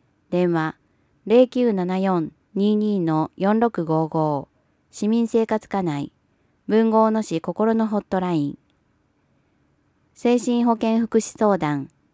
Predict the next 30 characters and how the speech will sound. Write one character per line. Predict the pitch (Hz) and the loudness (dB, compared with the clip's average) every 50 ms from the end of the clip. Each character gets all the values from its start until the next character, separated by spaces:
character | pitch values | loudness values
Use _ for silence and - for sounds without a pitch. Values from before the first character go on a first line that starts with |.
| _ _ _ _ _ | _ _ _ _ _
日 | - 208 202 - 202 170 | -6 -4 -4 -4 -6 -8
時、 | 156 - 147 143 139 - _ _ _ _ _ _ _ _ _ _ | -6 -6 -6 -6 -6 -10 _ _ _ _ _ _ _ _ _ _
七 | - - - 233 | -12 -6 -2 0
月 | 233 240 233 - | 2 2 2 0
二 | 233 240 247 226 | 0 0 0 0
十 | 226 214 185 | 0 0 0
五 | - 180 | 0 0
日 | 180 185 185 - - 160 | -2 -2 -4 -4 -4 -4
木 | 151 151 - - 175 | -4 -4 -4 -4 -4
曜、 | 175 175 175 165 151 - - _ _ _ _ - | -2 0 0 0 -2 -4 -6 _ _ _ _ 0
十 | 202 208 220 | 2 4 6
四 | 226 233 233 | 6 4 4
時 | 226 220 | 2 0
か | - 170 | -4 -6
ら | 151 151 | -6 -6
十 | 147 - 165 170 | -6 -6 -4 -2
六 | 175 175 160 - 170 | -2 -2 -4 -6 -6
時。 | 160 - 147 143 143 - _ _ _ _ _ _ _ _ _ _ _ | -8 -8 -8 -10 -10 -10 _ _ _ _ _ _ _ _ _ _ _
場 | - 170 170 | -8 -8 -6
所、 | - - 180 180 - - _ _ _ _ _ _ _ | -4 -2 -2 -2 -2 -4 _ _ _ _ _ _ _
豊 | - - 214 220 | -4 0 0 2
肥 | 220 214 214 208 | 2 2 0 -2
保 | 202 | -2
健 | - 202 190 185 185 180 | -2 -4 -4 -2 -2 -2
所、 | 175 170 170 165 - _ _ _ - | -2 -2 -2 -4 -4 _ _ _ -8
三 | 180 190 220 | -4 -2 -2
重 | 233 | -2
町 | 226 202 - - 156 165 | -2 -4 -4 -6 -8 -8
市 | 170 - - 180 | -8 -8 -10 -10
場、 | 160 151 143 147 - | -8 -6 -6 -6 -6